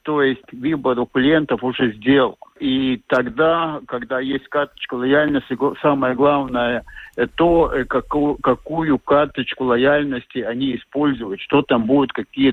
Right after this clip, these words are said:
там услуги, к-, что там будет по скидкам – и так далее. Так что я отрицательно к этому отношусь,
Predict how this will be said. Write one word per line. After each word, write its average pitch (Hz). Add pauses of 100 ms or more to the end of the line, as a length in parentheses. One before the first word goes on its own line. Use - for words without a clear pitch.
там 117
услуги, 156
к-, -
что 147
там 117
будет 127
по 120 (100)
скидкам – 147 (260)
и 135
так 131
далее. 107
Так 143
что 143
я 160
отрицательно 131
к -
этому 101
отношусь, 120